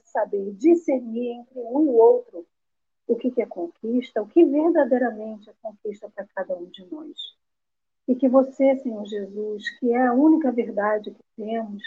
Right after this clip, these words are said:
você que é o caminho, a verdade e a vida, que o Senhor nos inspire a também perseguirmos no caminho da verdade, no caminho e na vida.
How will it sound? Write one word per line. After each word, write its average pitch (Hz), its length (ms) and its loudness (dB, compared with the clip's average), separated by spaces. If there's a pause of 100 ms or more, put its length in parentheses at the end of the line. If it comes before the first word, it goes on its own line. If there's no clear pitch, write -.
(140)
você 233 400 -6
que 277 100 -6
é 254 40 -2
o 247 40 -4
caminho, 226 460 -6
a 214 40 -8
verdade 202 760 -6
e 240 80 0
a 233 120 -6 (140)
vida, 214 200 -12 (840)
que 277 60 -2
o 277 100 -2
Senhor 254 340 0
nos 240 160 -4
inspire 214 680 -10 (100)
a 262 120 -6
também 208 560 -6 (400)
perseguirmos 220 960 -4
no 208 100 -16
caminho 185 600 -14 (360)
da 214 140 0
verdade, 226 720 -6
no 208 180 -14
caminho 269 800 2 (220)
e 254 60 -2
na 240 200 -2
vida. 185 480 -8